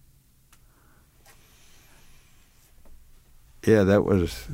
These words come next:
really tough on me, you know. It, uh, I remembered my sisters, you know, and, and thought how terrible it would be if they were hit like that. It,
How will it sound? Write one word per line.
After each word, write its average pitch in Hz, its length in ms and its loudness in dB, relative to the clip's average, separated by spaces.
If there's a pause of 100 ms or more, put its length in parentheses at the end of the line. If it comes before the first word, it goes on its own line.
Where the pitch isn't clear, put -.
(120)
really 95 360 2
tough 101 460 -2
on 82 180 0
me, 87 120 0
you 85 180 0
know. 90 220 0
It, 98 200 0 (100)
uh, - 140 -6 (640)
I - 100 -4
remembered 95 680 2
my 85 200 2
sisters, 95 680 -2
you 101 120 0
know, 98 360 2
and, 87 400 -8 (600)
and - 300 -6
thought 92 300 0
how 78 340 -2 (680)
terrible 95 340 0
it 58 80 -6
would 80 200 -4
be 98 180 2
if 95 160 -2
they 98 160 2
were 87 320 -4 (640)
hit - 260 -2
like 92 300 -2
that. 95 340 -2 (920)
It, 110 280 -4